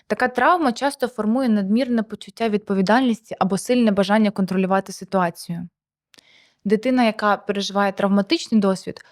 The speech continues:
формує захисні механізми, щоб справлятися з болем. До таких механізмів належать витіснення, заперечення, раціоналізація, уникнення або дисоціація. Це відокремлення себе від емоцій або ситуацій.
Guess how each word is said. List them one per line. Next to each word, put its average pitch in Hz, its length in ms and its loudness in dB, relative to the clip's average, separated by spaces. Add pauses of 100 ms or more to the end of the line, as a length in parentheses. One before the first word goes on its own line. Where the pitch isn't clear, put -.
(140)
формує 240 400 2
захисні 220 500 -2
механізми, 226 640 2
щоб 196 200 -4
справлятися 208 580 0
з 196 60 -6
болем. 180 440 -2 (400)
До 208 100 2
таких 233 320 -4
механізмів 254 540 0
належать 208 560 0
витіснення, 214 880 0
заперечення, 202 800 0 (240)
раціоналізація, 214 1000 0 (180)
уникнення 226 560 2
або 196 340 0
дисоціація. 185 920 -2 (280)
Це 208 180 2
відокремлення 196 680 0
себе 202 340 0
від 196 180 0
емоцій 190 400 -2
або 180 160 -2
ситуацій. 180 640 -8